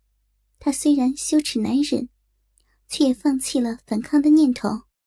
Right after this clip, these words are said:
她放开了身体，左剑清的抽插逐渐顺畅起来，慢慢地撑开了屁眼。不久，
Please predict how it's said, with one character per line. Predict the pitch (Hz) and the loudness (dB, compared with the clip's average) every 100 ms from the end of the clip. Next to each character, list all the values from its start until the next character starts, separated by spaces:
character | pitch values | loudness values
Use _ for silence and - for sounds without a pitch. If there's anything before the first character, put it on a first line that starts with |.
| _ _ _ _ _ _ _ _ | _ _ _ _ _ _ _ _
她 | _ 294 | _ -4
放 | 294 285 | 0 -2
开 | 269 | 0
了 | 285 | 0
身 | 262 - 302 | 0 2 2
体， | - - 226 _ _ _ _ _ _ _ _ - | 2 -6 -8 _ _ _ _ _ _ _ _ -6
左 | - | -2
剑 | 247 277 | 0 0
清 | 285 302 | 0 0
的 | 277 | 0
抽 | 269 294 | 0 -2
插 | 294 294 285 _ _ - | 0 -2 -2 _ _ -4
逐 | 247 | 0
渐 | 254 - 277 | 0 0 0
顺 | 269 - 294 | 0 2 2
畅 | 294 294 | 4 0
起 | - 226 | 0 -4
来， | - - _ _ _ _ _ _ _ _ _ | -4 -8 _ _ _ _ _ _ _ _ _
慢 | 302 277 | 2 4
慢 | 294 294 294 | 4 4 0
地 | 240 247 | -4 -6
撑 | - 302 | -4 -2
开 | 294 302 | 2 2
了 | 294 | 0
屁 | - 302 | 0 0
眼。 | 226 214 - _ _ _ _ _ _ _ _ _ _ _ _ _ - | 0 -10 -18 _ _ _ _ _ _ _ _ _ _ _ _ _ -2
不 | 302 | 0
久， | 262 - 226 | 0 -2 -6